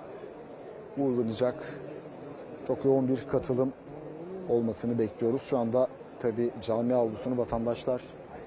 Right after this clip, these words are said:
doldurmaya başladı dediğim gibi ve yaklaşık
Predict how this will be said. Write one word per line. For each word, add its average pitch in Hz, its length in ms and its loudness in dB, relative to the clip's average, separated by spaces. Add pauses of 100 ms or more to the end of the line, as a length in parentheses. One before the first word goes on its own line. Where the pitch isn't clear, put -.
(220)
doldurmaya 123 580 4
başladı 110 600 2
dediğim 107 400 4
gibi 117 320 4 (760)
ve 117 280 4 (680)
yaklaşık 113 420 -2